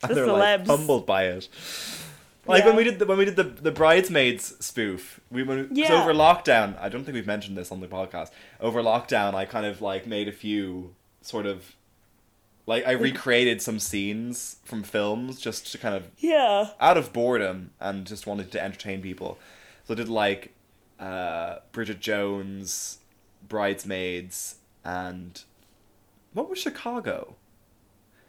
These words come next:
Speaker 1: No,
Speaker 2: We didn't do
Speaker 1: no,
Speaker 2: Chicago.
Speaker 1: Catherine Zeta-Jones liked the Bridesmaids one for
Speaker 2: Yeah,
Speaker 1: some
Speaker 2: which
Speaker 1: reason.
Speaker 2: is fucking
Speaker 1: A-, a-,
Speaker 2: random.
Speaker 1: as did
Speaker 2: <laughs>
Speaker 1: the,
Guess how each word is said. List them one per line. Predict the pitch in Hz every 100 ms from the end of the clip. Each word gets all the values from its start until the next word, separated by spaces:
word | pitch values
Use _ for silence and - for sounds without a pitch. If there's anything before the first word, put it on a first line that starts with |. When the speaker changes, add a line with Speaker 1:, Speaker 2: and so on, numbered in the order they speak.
| _ - _
Speaker 1:
No, | 180 220 254 254 240 165
Speaker 2:
We | 117
didn't | 139
do | 175
Speaker 1:
no, | 208 196
Speaker 2:
Chicago. | 196
Speaker 1:
Catherine | 180 208 240 196
Zeta-Jones | 208 185 151 120 151 170 175 147 165 180 143 113 -
liked | 127 139 139 -
the | 127
Bridesmaids | 131 160 165 135 107 101
one | 101 95 - - _ _ _ _ _
for | -
Speaker 2:
Yeah, | 226 285 220 165
Speaker 1:
some |
Speaker 2:
which | 95
Speaker 1:
reason. | - - 85
Speaker 2:
is | 78 - _
fucking | - - 247 - 220
Speaker 1:
A-, |
a-, | -
Speaker 2:
random. | 190 147 156 170
Speaker 1:
as | 165 175 185
did | - 175 165
Speaker 2:
<laughs> | - 147
Speaker 1:
the, | 151 139 131